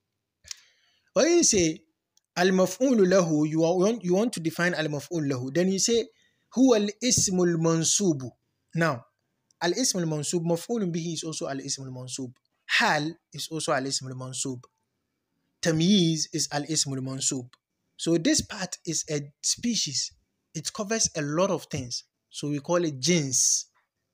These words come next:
is the body. But الذي يذكر بيانا لسبب وقوع الفعل,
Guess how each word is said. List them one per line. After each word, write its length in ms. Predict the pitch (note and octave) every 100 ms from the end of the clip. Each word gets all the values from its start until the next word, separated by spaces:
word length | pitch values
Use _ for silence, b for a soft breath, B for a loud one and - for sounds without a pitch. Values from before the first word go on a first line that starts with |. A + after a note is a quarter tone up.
| _
is 140 | - C3+
the 120 | D3
body. 380 | C3 E3+ C#3 B2 _ _ _ _ _ _ _ _ _ _ -
But 300 | C#3 E3+ E3 - -
الذي 800 | E3 D#3 D3 F3 D4 B3+ A3 F#3+
يذكر 440 | A#3 G#3+ - G#3+ G#3+
بيانا 420 | F3 F#3 A3 G3+
لسبب 580 | F#3+ F#3+ - G#3 G3 F#3
وقوع 400 | E3 - A3 G#3
الفعل, 640 | E3 D#3 - B3+ C4+ C4+